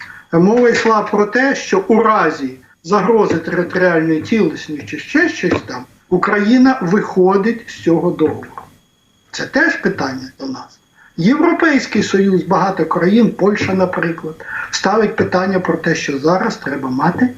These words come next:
на озброєнні ядерну зброю. Немає інших гарантій, ніякі міжнародні не, е, не діють. Що стосується, е, Ірану, на час мого перебування в цій країні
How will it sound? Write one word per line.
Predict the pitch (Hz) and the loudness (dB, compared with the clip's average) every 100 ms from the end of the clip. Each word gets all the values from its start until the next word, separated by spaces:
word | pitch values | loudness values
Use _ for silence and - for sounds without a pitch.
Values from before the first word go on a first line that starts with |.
| - - | -6 -2
на | 139 | 0
озброєнні | 135 131 147 175 214 208 131 | 0 -2 0 2 4 4 4
ядерну | 139 160 156 160 | 0 -2 0 0
зброю. | 151 - 120 - - - - - | -2 -8 -10 -16 -20 -20 -12 0
Немає | 160 208 214 160 139 - - - | 4 4 4 2 0 -4 -14 0
інших | 208 196 156 147 - | 4 4 2 0 -2
гарантій, | 156 170 240 294 285 220 | 0 2 2 2 2 4
ніякі | 170 165 160 - 147 | 4 4 2 -2 0
міжнародні | 147 156 165 156 160 131 127 - - - - | 0 2 2 4 2 0 -4 -12 -16 -20 -2
не, | 147 185 233 247 - - - _ - | 2 4 2 0 -4 -20 -20 _ -2
е, | 156 156 147 147 143 | 2 4 2 0 2
не | 170 | 4
діють. | 180 170 113 - - - - - | 4 2 0 -8 -18 -20 -14 -4
Що | 240 285 | 0 0
стосується, | - 302 311 302 277 - 269 254 233 220 - - - - | 2 2 4 4 2 2 2 2 2 -2 -6 -16 -12 0
е, | 160 165 208 | 2 2 2
Ірану, | 202 185 151 135 - - - | 2 2 0 -4 -8 -4 2
на | 202 240 247 240 233 226 220 | 4 4 2 2 2 2 -2
час | - 277 269 | 0 0 4
мого | 294 311 | 4 4
перебування | 302 220 175 185 185 170 170 | 4 2 4 4 4 4 2
в | 170 | 2
цій | 208 | 0
країні | 202 247 277 294 262 240 | 2 4 6 6 6 4